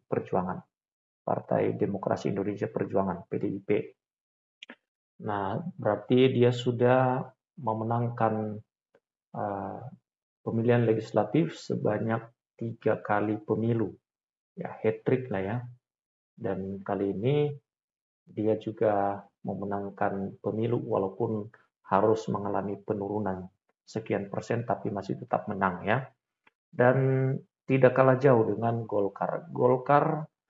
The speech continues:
naik signifikan dibandingkan dengan tahun yang lalu.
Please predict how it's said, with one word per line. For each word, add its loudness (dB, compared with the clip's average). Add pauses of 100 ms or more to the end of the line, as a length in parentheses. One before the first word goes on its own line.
(260)
naik 2
signifikan -4
dibandingkan -2
dengan -6 (640)
tahun -2
yang -8
lalu. -2